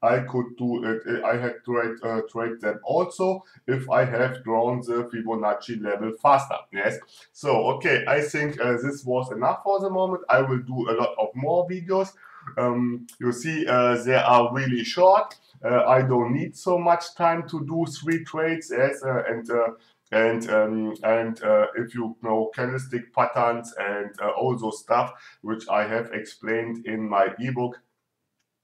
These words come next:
uh, you are able to do this, uh, on the same way, uh, because, uh, uh, you, uh, it's, uh, it's, uh, to, to all in all, if you know what you are doing,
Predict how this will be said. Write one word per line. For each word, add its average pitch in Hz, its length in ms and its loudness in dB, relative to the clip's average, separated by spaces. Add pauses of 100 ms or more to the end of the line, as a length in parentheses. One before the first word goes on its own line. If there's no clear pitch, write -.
(140)
uh, 101 400 0
you 113 240 -4
are 101 280 0
able 107 320 -8
to 98 200 -14
do 104 280 -10
this, 95 300 -10
uh, 98 280 0 (100)
on 101 160 -6
the 92 100 -8
same 113 380 -6
way, 101 280 -4 (400)
uh, 92 260 -2
because, 98 640 -2
uh, 92 240 -4 (360)
uh, 98 280 -2
you, 104 380 -8
uh, 101 380 -4
it's, - 260 -18
uh, 104 240 -6
it's, 110 320 -10
uh, 104 280 -4 (200)
to, 120 280 -10
to 120 100 -10
all 113 360 -2
in 120 180 -4
all, 104 260 0 (100)
if 107 200 -12
you 101 80 -12
know 104 240 -2
what 101 280 -2
you 107 60 -6
are 98 80 -4
doing, 92 340 -6